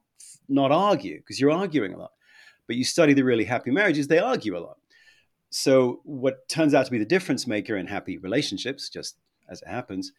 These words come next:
is not the number of arguments, it's what goes on in the space between the arguments. And somehow in the unhappy marriage, each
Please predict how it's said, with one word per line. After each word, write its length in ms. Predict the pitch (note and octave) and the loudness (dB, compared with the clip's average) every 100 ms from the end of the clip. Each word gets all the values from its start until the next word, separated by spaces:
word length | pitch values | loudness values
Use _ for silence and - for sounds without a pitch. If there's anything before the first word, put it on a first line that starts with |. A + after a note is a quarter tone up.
| - - _ _ | -20 -20 _ _
is 180 | C3+ B2+ | -2 6
not 240 | C3+ F3 | 6 6
the 80 | D#3 | 4
number 220 | C3+ B2+ | 2 2
of 80 | B2+ | 4
arguments, 420 | F3 F#3+ C#3 A#2 C3 | 4 2 0 -4 -4
it's 120 | C3+ | 0
what 180 | C#3 C3+ | 0 2
goes 180 | A#2+ | -2
on 140 | B2 A2+ | 0 -2
in 80 | G#2 | -4
the 60 | |
space 320 | G2 A2 F#2+ | -4 -6 -6
between 280 | - G2 G#2 | -8 -12 -8
the 140 | F2 G#2 | -6 -4
arguments. 680 | C3 B2 F2+ D2+ - - _ _ _ | -4 -4 -6 -10 -14 -16 _ _ _
And 100 | - | -10
somehow 460 | F#2 - D#3+ D#3 B2+ | -4 0 2 4 2
in 80 | A2+ | 2
the 120 | A2+ | 2
unhappy 400 | C3+ D3 C#3 B2+ | 2 2 0 -2
marriage, 420 | A2+ G#2+ G#2 - | -2 -2 -4 -6
each 280 | - B2+ - | -8 -8 -8